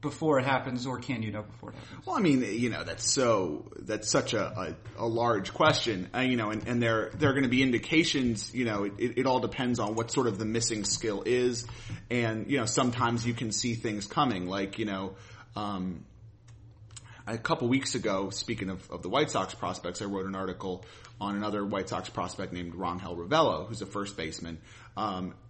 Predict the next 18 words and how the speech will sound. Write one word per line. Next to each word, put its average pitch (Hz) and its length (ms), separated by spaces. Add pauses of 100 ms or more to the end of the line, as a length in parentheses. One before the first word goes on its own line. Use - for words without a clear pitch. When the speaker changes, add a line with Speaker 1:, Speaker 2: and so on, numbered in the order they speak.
(120)
Speaker 2:
and 98 300
he 120 160
hit 127 420 (120)
for 120 180
a 110 60
lot 104 180
of 95 140
average 104 460
this 92 220
year, 104 120
made 92 140
a 95 40
lot 87 160
of 95 60
contact, 87 460
drew 87 100
some 90 200
walks, 113 380